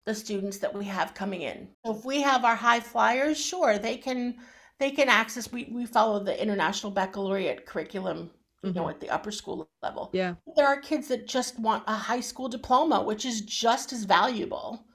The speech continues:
Speaker 2: Yeah,
Speaker 1: which will get them
Speaker 2: exactly.
Speaker 1: just as far. So let's create those opportunities rather than pigeonholing them, rather than putting them into a class based on their ability.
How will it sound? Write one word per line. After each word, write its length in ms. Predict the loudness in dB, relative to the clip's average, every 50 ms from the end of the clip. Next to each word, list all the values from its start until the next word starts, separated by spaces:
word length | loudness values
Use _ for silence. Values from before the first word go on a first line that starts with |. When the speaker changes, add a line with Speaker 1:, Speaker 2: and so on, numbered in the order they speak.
| _ -10
Speaker 2:
Yeah, 220 | -6 -6 -6 -6 -6
Speaker 1:
which 140 | -10 -10 -8
will 100 | -6 -4
get 200 | -2 -2 -2 -2
them 120 | -2 -2 -2
Speaker 2:
exactly. 100 | 0 0
Speaker 1:
just 220 | 0 -2 -2 -4
as 100 | -8 -6
far. 240 | -2 0 2 2 2
So 140 | 0 -2 -2
let's 260 | 0 0 0 0 -4
create 460 | -6 -2 0 0 0 0 0 -2 -2
those 180 | -2 -2 0 2
opportunities 800 | 2 0 0 -2 -6 -6 -4 -2 -2 -2 -2 -4 -6 -8 -10 -14 -18 -20 -20 -20 -10 0
rather 320 | 4 6 6 8 6 6 6
than 240 | 6 4 2 2 -2
pigeonholing 800 | -4 -4 -4 -2 -2 0 0 4 4 4 4 4 2 0 -2
them, 200 | -2 -2 0 2
rather 300 | 2 4 4 6 4 4
than 380 | 4 4 2 2 2 2 0 -4 -8 -12 -14 -8
putting 280 | -4 -2 0 0 2
them 180 | 0 2 2 0
into 240 | 0 -2 -2 -2 -2
a 40 | -2
class 380 | 0 2 4 4 4 4 0
based 380 | -2 -2 -2 -2 -2 0 2 2
on 360 | 4 4 4 2 0 -2 -6 -6
their 540 | -2 0 4 4 6 4 4 2 -2 -6 -6 -2
ability. 760 | 0 2 6 6 6 6 6 4 2 2 0 -2 -4 -6 -8